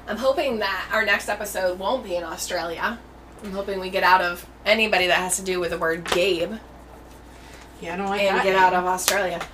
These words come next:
Speaker 1: I do think I have one that's been researched that's in Australia again, but I'm putting it off
Speaker 2: Yeah,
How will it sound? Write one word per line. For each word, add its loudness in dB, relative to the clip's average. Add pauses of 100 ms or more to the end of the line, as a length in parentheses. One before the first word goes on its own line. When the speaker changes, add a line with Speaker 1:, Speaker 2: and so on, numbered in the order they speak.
(240)
Speaker 1:
I 4
do -2
think -4
I 4
have -2
one -2
that's -6
been -6
researched -8
that's -8 (100)
in -6
Australia -6
again, -10
but -4
I'm -8 (100)
putting -4
it -6
off 0 (320)
Speaker 2:
Yeah, -16